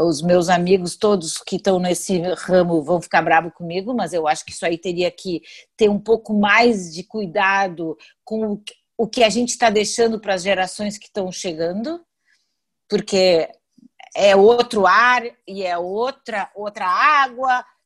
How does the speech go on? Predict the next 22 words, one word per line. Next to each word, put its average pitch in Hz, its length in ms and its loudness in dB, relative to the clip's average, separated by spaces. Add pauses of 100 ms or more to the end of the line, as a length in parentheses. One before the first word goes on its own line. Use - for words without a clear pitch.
(120)
é 180 240 -6
outra 233 340 -6
comida. 165 640 -14 (500)
Então, 202 240 0
assim, 208 380 -4
por 180 220 -8
mais 208 400 4
que 247 100 2
a 214 60 4
gente 208 280 -2
cuide 208 500 -2 (240)
dentro 214 340 2
da 190 100 2
sua 185 160 -6
casa 180 380 -2
individualmente, 196 1080 -2 (1400)
eu 202 120 4
sinto 220 360 -2
que 185 400 6 (280)
o 196 100 6
impacto 208 640 2
ambiental 196 1040 0